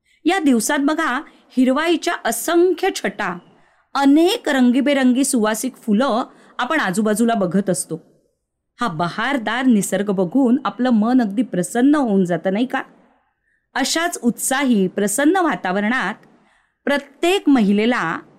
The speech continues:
आणि प्रफुल्लित करणारं असं व्रत म्हणजेच मंगळागौरीचं व्रत बघा.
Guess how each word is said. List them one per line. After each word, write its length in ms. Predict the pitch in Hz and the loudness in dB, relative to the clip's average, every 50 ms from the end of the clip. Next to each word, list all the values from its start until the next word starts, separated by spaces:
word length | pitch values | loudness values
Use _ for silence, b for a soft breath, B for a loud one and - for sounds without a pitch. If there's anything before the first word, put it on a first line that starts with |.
| _ _ - | _ _ -4
आणि 300 | - 233 233 269 349 453 | -4 0 2 2 2 0
प्रफुल्लित 540 | - 370 302 285 277 294 285 269 262 269 269 - - | 0 -2 -4 -2 0 0 2 2 2 2 0 -2 -2
करणारं 560 | 240 220 208 202 208 226 247 247 202 180 214 240 - | -2 0 0 0 -2 -2 -2 0 0 0 0 -2 -4
असं 320 | - - 226 - - 339 381 | -6 -6 -4 -2 -2 -2 0
व्रत 340 | 294 262 269 247 185 190 240 - - b b b b b 214 | 0 0 0 0 0 0 -2 -4 -12 b b b b b 0
म्हणजेच 680 | 208 208 208 208 202 240 339 330 233 277 - - - - - | 2 4 4 4 4 2 0 0 0 -2 -4 -6 -12 -6 -2
मंगळागौरीचं 720 | 208 196 185 175 175 175 175 165 170 160 160 156 - 175 160 | 0 2 2 2 2 0 0 0 0 0 -2 -2 -4 -4 -4
व्रत 160 | 156 156 147 143 | -2 -4 -4 -4
बघा. 200 | 147 139 - | -8 -10 -10